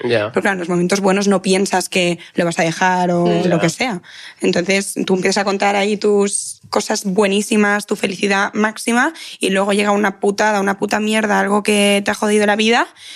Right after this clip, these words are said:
Speaker 2: y dices, "¿Y ahora qué? He contado lo bueno, tengo que contar lo malo", ¿sabes?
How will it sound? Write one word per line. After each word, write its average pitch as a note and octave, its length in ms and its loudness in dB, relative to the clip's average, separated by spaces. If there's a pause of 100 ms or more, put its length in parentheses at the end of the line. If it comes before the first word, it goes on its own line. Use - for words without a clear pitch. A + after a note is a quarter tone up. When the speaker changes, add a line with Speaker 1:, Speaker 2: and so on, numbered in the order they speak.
(240)
Speaker 2:
y A3+ 80 2
dices, F#3+ 220 2
"¿Y - 20 2
ahora G3+ 180 0
qué? A3+ 280 -4
He A3+ 80 0
contado G#3+ 260 2
lo G#3 100 2
bueno, G#3 220 2
tengo A#3 140 0
que G3+ 40 0
contar F#3+ 240 2
lo F#3 120 4
malo", G3 320 2
¿sabes? A3+ 420 -2